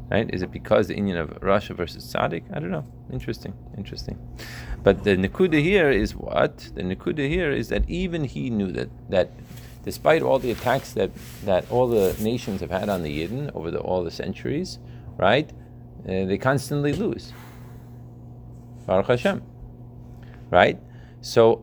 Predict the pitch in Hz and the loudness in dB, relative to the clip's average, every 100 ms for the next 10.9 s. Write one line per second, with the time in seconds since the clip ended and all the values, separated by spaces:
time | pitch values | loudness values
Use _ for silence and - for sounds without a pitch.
0 | - 165 214 160 151 131 120 160 160 - | 6 6 8 4 2 0 2 0 0 -2
1 | 107 - - - - - 143 156 156 - | -4 -6 -10 -18 -18 -12 -8 -4 -6 -8
2 | - - - - - 117 107 104 95 123 | -14 -18 -18 -16 -4 -2 0 -2 0 2
3 | 131 127 98 101 98 - - - 73 - | 2 2 2 2 0 -2 -10 -10 -8 -8
4 | - 101 117 123 123 90 - 143 143 - | -10 0 4 4 2 -2 0 0 0 -4
5 | - - - 95 92 90 165 131 64 95 | -12 -14 -8 -4 -2 2 4 4 2 0
6 | - - 95 92 - - - - - - | -6 0 0 0 -8 -14 -12 -12 -14 -18
7 | - 117 110 139 139 131 120 - 95 - | -12 -8 -4 -2 0 2 0 -2 -4 2
8 | 143 175 120 - - - - - - - | 2 2 0 -4 -8 -10 -10 -10 -10 -12
9 | - - - - - 117 110 151 131 - | -16 -16 -18 -18 -4 0 2 2 0 0
10 | 120 - - 156 151 156 156 131 - | 0 0 -2 2 2 2 -2 -6 -12